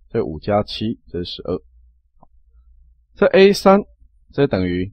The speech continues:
n 以三代入，所以呢，这是九P加上三Q加 R，这等于，因为相差是十，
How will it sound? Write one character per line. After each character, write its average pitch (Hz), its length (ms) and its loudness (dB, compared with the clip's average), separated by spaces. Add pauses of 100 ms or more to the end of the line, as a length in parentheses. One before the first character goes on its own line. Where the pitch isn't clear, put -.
(100)
n 139 160 4
以 113 80 0
三 123 180 -2
代 120 160 4
入， 123 220 -2 (260)
所 110 200 -4
以 104 40 0
呢， 98 320 -4 (320)
这 110 140 -8
是 110 340 -4 (520)
九 82 400 -6
P 143 320 -4 (720)
加 117 240 2
上 117 300 -2 (120)
三 135 480 0
Q 143 460 -2 (680)
加 107 340 0
R， 85 360 -8 (560)
这 110 180 -2
等 87 180 -6
于， 80 260 -10 (380)
因 120 100 -2
为 117 80 0
相 120 240 -4
差 117 220 -2
是 120 80 -6
十， 82 340 -10